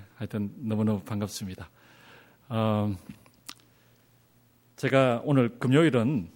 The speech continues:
어, 성경 공부하는 시간이니까요. 여러분들께서 성경을 다 좀 펴시고, 또 혹시, 어,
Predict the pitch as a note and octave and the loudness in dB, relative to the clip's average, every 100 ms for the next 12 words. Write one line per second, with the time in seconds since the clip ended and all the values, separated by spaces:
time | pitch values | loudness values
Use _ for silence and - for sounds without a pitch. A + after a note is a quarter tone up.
0 | - G#2 G2+ F#2+ C3+ C3 B2+ A2+ A2+ C3 | -10 -6 -4 -2 0 2 0 -2 0 2
1 | C#3 B2 A#2 B2+ B2+ A#2+ A2+ - D3 A#2+ | 2 0 -2 0 2 2 -2 -4 -2 0
2 | G2+ F#2+ G2 G#2 D3 - - _ _ - | -2 -4 -6 -6 -6 -12 -18 _ _ -20
3 | - _ - - - A#2+ A2+ A2 G#2 G#2 | -20 _ -14 -14 -8 -2 0 0 -2 -6
4 | G2+ B2 A2 A#2 A2 F#2+ G2+ F#2 F2 - | -6 -4 -2 -2 -4 -6 -8 -10 -14 -16
5 | G2 - G2+ - G2+ G2+ G2+ _ _ _ | -14 -12 -12 -12 -12 -14 -14 _ _ _
6 | - _ _ _ _ _ - B2 G#2+ G#2 | -20 _ _ _ _ _ -8 -2 -2 -2
7 | - - - D#3+ C3+ A#2 A2+ _ _ _ | -4 -6 2 4 4 2 -4 _ _ _
8 | _ - - G2+ G2+ | _ -18 -10 -8 -6